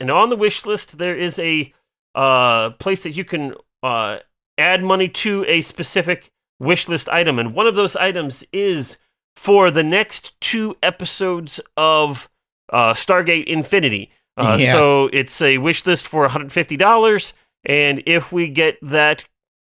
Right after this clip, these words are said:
Speaker 1: paid for, uh, then we will do, what would you say, episode seven,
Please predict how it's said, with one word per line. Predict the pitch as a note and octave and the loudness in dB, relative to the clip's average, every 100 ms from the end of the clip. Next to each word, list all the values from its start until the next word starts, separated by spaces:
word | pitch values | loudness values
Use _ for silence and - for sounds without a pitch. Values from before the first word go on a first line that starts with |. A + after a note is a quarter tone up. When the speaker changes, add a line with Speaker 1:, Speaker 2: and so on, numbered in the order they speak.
| - | -2
Speaker 1:
paid | G3 G3+ E3 | 0 2 -2
for, | - F3 F3 G#3 B3+ _ _ | -6 -2 2 2 0 _ _
uh, | - C3+ B2 A2+ A#2 - | 0 2 4 4 0 -2
then | C3 C#3+ C#3+ C#3 C3+ | -2 0 2 0 -4
we | C3 D3 | -6 -6
will | C3+ D#3 D#3+ | -2 2 0
do, | C3 D3+ D3 C#3 | 0 -4 -2 -4
what | C#3 - | -8 -8
would | C#3 D#3 | -6 -6
you | C#3+ | -8
say, | B2+ A#2+ G#2+ | -6 -2 -2
episode | A2+ B2+ C3 A#2 | -4 -6 -6 -4
seven, | - C#3 C3 | -2 0 0